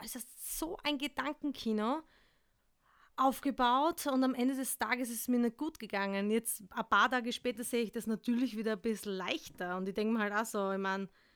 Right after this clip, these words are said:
diese Selbstzweifel waren wahrscheinlich im Nachhinein betrachtet genauso unnötig wie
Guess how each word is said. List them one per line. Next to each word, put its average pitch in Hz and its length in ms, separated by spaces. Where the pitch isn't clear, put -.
diese 202 180
Selbstzweifel 214 560
waren 208 160
wahrscheinlich 214 400
im 214 160
Nachhinein 208 400
betrachtet 208 440
genauso 208 400
unnötig 214 600
wie 202 500